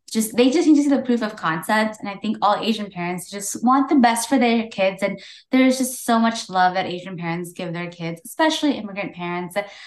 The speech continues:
And I think that they just want the best life for you. Uh, once they see you being happy and fulfilled,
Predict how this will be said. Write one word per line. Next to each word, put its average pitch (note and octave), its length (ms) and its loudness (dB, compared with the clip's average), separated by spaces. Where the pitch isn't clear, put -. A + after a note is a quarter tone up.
And A3+ 140 2
I A3+ 160 4
think A3+ 180 2
that A3+ 160 -4
they G#3 120 -6
just - 260 -16
want F#3 240 0
the G3 100 -8
best F3+ 320 -2
life E3 280 -6
for A#3 160 0
you. C4+ 420 2
Uh, F3+ 260 0
once A3+ 200 0
they C#4+ 120 0
see A3+ 320 -4
you G3+ 140 -8
being G3+ 300 -6
happy E3 420 -4
and F#3 160 -10
fulfilled, F#3+ 560 -4